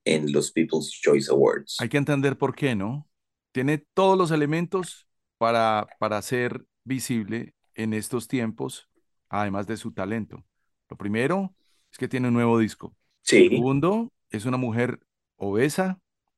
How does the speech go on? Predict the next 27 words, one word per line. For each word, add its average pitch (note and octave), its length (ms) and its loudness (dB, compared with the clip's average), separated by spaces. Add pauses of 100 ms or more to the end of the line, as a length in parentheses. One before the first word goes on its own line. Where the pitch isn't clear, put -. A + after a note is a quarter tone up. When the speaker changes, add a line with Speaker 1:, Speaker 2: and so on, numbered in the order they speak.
(120)
Speaker 2:
que G#2+ 100 -8
no G2+ 120 -4
se F2 100 -8
preocupa G#2+ 640 -6 (280)
por G#2+ 200 -4
su - 160 -10
imagen B2 580 -4 (200)
ni G2+ 120 -6
por G2 220 -8
dar G#2+ 340 -4 (220)
otra, G#2+ 260 -12
otra A#2 240 -6
imagen, A#2 500 0
eh, F#2 220 -10 (260)
a G2 100 -6
lo G2+ 120 -6
que G#2 60 -12
estamos G2+ 300 -8
acostumbrados, E2 680 -14
¿no? A#2 220 -12 (640)
Speaker 1:
Sí. G#2 540 2 (380)
Speaker 2:
Tercero, C3+ 480 -2
es D3+ 80 -2
negra. D3+ 440 -2 (840)
Ahí G2+ 220 0
Speaker 1:
Sí. - 0 -
Speaker 2:
suman C#3 540 4